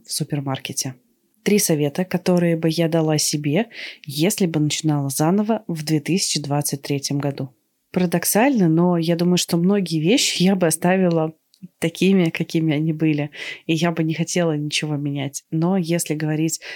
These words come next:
о том, что могло бы сделать мой путь значительно легче и проще, я бы сказала так. Первый совет. Научись считать деньги и начинай как можно скорее работать за деньги, а не только за идею.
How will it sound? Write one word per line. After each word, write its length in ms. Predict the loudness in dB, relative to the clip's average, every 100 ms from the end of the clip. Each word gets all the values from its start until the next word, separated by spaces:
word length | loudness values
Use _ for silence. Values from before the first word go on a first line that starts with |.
| -16 -12
о 80 | -12
том, 280 | -2 0 0
что 220 | -2 -4
могло 380 | -4 -2 -2 0
бы 100 | -2
сделать 460 | -2 0 0 -4 -4
мой 140 | -4
путь 380 | -2 -4 -4 -4
значительно 840 | -4 0 0 0 -2 -2 -2 -2
легче 400 | 0 -2 -2 -6
и 120 | -8 -10
проще, 640 | -2 0 0 0 -2 -4 -10 -16 -18 -6
я 200 | -4 -2
бы 80 |
сказала 500 | -2 -2 -2 -2 -2
так. 360 | -4 -8 -8 -14 _
Первый 300 | 0 2 4
совет. 520 | 2 2 0 0 -4 -6
Научись 600 | 2 2 2 2 4 4
считать 420 | 2 0 0 0
деньги 540 | 2 4 4 4 2 -2 _ _
и 400 | 0 2 2 0 0
начинай 800 | 0 2 0 2 2 2 -2 _ _
как 180 | -4 2
можно 280 | 2 2 -2
скорее 420 | 0 0 2 0
работать 480 | 0 -2 -2 -4 0
за 140 | 0
деньги, 560 | 0 0 0 0 -6 -10 -14 -18 -8
а 100 | -2
не 140 | 0
только 380 | 0 0 0 0
за 200 | 2 2
идею. 360 | 0 0 -2